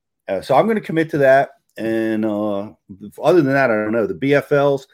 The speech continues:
I love those. Um, that's a great, you know, like I said, I, I'm able to connect with, uh, the anglers that are our subscribers, and,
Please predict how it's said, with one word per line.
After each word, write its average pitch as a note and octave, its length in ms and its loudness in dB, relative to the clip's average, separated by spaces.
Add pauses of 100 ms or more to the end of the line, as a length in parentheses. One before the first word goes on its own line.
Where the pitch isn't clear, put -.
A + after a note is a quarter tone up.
(220)
I A2+ 80 -2
love A#2+ 480 2
those. D#3+ 460 0 (440)
Um, G2+ 500 -6
that's B2 240 -4
a A2+ 60 -4
great, A#2+ 640 -6
you A#2 100 -8
know, B2 60 -2
like A#2+ 100 -4
I - 40 -20
said, A#2 240 -2
I, G#2+ 160 -2
I'm A2 140 -6
able B2+ 160 -2
to G2+ 40 -8
connect A2 480 -8
with, G2+ 260 -6 (120)
uh, F#2 380 -16 (120)
the F#2 140 -12
anglers A2+ 420 -6
that G2 140 -4
are G2 180 -4
our G2+ 220 -4
subscribers, A2 880 -6 (400)
and, F#2 540 -10